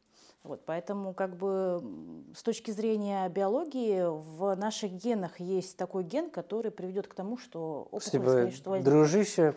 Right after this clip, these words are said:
Speaker 2: пора заканчивать. Ты ска-, пи-,
Speaker 1: Извиняй.
Speaker 2: питание хорошее,
Speaker 1: Хорошо.
Speaker 2: физическая ф-, форма хорошая, но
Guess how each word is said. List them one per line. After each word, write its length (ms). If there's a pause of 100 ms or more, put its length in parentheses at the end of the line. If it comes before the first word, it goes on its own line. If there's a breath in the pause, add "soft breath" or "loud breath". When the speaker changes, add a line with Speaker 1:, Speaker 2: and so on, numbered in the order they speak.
(100)
Speaker 2:
пора 300
заканчивать. 640 (100)
Ты 80
ска-, 280 (160 loud breath)
пи-, 80
Speaker 1:
Извиняй. 520
Speaker 2:
питание 480
хорошее, 560
Speaker 1:
Хорошо. 60
Speaker 2:
физическая 540
ф-, 220
форма 300
хорошая, 500
но 360